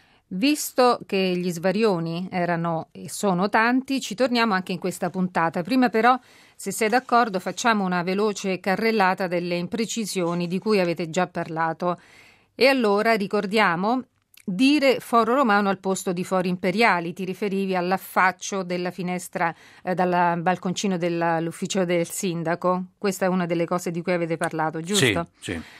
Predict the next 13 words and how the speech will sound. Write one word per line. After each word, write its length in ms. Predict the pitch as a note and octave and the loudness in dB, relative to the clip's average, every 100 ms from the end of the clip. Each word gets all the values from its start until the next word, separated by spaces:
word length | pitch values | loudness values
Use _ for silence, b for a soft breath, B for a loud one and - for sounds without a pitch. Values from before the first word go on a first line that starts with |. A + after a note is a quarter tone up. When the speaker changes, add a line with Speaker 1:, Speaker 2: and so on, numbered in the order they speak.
| B B _ | B B _
Speaker 1:
Poi 460 | B3 C4+ D#4 D#4 - | 6 6 6 2 0
Nerone 580 | G#3 A#3 C#4 D#4+ A3 A3 | 2 4 4 4 2 0
che 100 | G#3 | -2
si 140 | - | -2
affacciava 480 | G3+ G3+ - G3 F3+ | -2 -2 0 2 2
sul 220 | - F3+ | 0 -2
Colosseo 580 | G#3+ A3+ A#3+ - G3 F3+ | 0 0 -2 0 4 4
quando 220 | F3 E3 | 2 -2
il 60 | D#3 | -2
Colosseo 420 | F#3+ G3 - F3 | -4 -2 -2 -2
non 100 | D3+ | -2
c'era 260 | - D#3+ | -6 -6
proprio. 480 | D#3+ G3 D#3 D#3+ D#3+ | 0 0 0 -6 -10